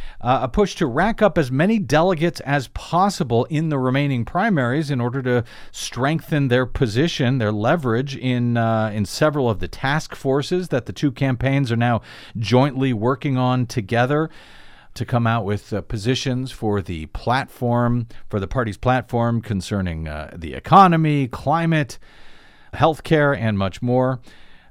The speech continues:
That as they hope to develop a progressive platform, at least the Sanders folks do,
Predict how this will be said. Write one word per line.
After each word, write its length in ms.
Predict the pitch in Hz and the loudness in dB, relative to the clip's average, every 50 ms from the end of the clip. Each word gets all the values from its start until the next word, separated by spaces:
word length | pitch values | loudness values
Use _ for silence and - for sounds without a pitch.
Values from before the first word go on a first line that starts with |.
| - - | -8 0
That 320 | 117 123 127 131 135 - - | 2 4 4 4 2 0 -2
as 420 | 117 113 113 107 107 107 101 95 | -4 -2 -2 0 0 -2 -2 -2
they 160 | 120 113 110 | -2 -2 -2
hope 240 | 104 117 117 110 - | -2 -2 -2 -4 -2
to 120 | - 117 | -4 -4
develop 440 | 110 101 92 110 110 110 110 101 - | -4 -2 0 0 2 2 0 0 0
a 120 | 110 104 98 | 0 0 0
progressive 840 | - - 117 95 98 107 110 113 - - - - 123 110 101 90 | 0 -2 -4 -4 -2 0 0 0 0 0 0 0 0 0 0 -2
platform, 640 | - - 127 139 165 175 151 - - 110 98 107 131 131 | -2 0 2 2 2 0 -2 -2 -2 0 2 2 2 0
at 140 | 110 95 | -2 -2
least 240 | 92 101 104 90 - | -2 -4 -4 -4 -6
the 80 | 101 - | -10 -6
Sanders 400 | - 151 185 240 233 190 131 - | -2 -2 0 0 0 -2 -2 -2
folks 320 | - 123 104 101 - - | 0 0 0 0 -2 -4
do, 340 | - 110 113 131 165 175 | -2 0 2 2 2 0